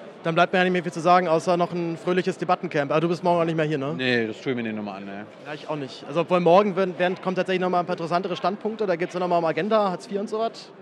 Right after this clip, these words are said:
Speaker 1: Das
Speaker 2: Ja.
Speaker 1: haben sie heute alles ja noch ausgelassen.
Speaker 2: Ich glaube nicht, dass da jetzt irgendwas Revolutionäres rauskommt. Also dann empf-, empfehle ich lieber,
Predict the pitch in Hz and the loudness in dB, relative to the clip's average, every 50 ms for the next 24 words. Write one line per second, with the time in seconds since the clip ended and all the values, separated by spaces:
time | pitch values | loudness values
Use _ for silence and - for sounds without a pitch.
0 | - - - - 135 175 180 180 185 190 180 175 185 190 202 170 - 180 185 160 | -20 -16 -12 -6 0 2 2 4 4 4 4 6 4 4 4 2 2 2 0 0
1 | - 180 170 170 165 147 147 185 - - 208 196 190 - 214 226 220 - - - | 0 0 0 0 0 -2 -2 -4 -6 -4 -4 -4 -4 -4 -6 -8 -10 -12 -14 -16
2 | 104 104 - - - - - 127 120 123 131 139 139 151 139 - 160 139 - 151 | -16 -16 -16 -18 -20 -12 -2 0 2 2 2 0 -2 -4 -2 -2 -2 0 2 2
3 | 139 139 120 135 135 139 135 127 120 135 139 131 135 135 139 135 131 143 139 123 | 2 2 2 0 -2 -2 -2 -2 0 -2 0 0 -2 -2 -4 -4 -4 -4 -4 -4
4 | - 120 123 139 - - - 113 113 - - - - - - - - - - - | -2 -2 -2 -2 -2 -4 -8 -8 -8 -10 -14 -16 -16 -16 -16 -14 -14 -14 -14 -14
5 | - - - - - - - - - 120 127 147 147 151 170 - 165 - 175 190 | -14 -14 -14 -16 -16 -16 -12 -10 -6 -2 0 0 0 0 -2 -4 -6 -4 -4 -4
6 | 180 170 - 190 196 202 202 170 143 170 180 175 170 165 170 170 | -4 -2 0 0 2 2 2 0 0 0 2 4 4 4 4 2